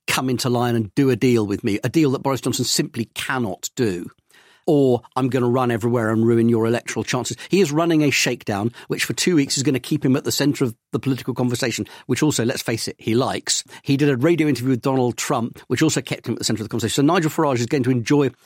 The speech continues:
his two weeks in the limelight, but he also faces an agonising choice, which is gonna be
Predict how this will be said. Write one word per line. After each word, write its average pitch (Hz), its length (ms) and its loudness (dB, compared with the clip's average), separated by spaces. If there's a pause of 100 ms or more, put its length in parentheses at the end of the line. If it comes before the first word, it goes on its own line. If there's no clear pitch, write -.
(140)
his 131 140 -6
two - 180 2
weeks 135 180 2
in 135 60 0
the 127 80 2
limelight, 123 360 0
but - 100 -6
he 202 360 0
also 160 340 2
faces 123 440 -2 (220)
an 160 160 -6
agonising 127 580 0
choice, - 380 0 (120)
which - 140 -4
is 156 60 0
gonna 165 180 2
be 143 220 0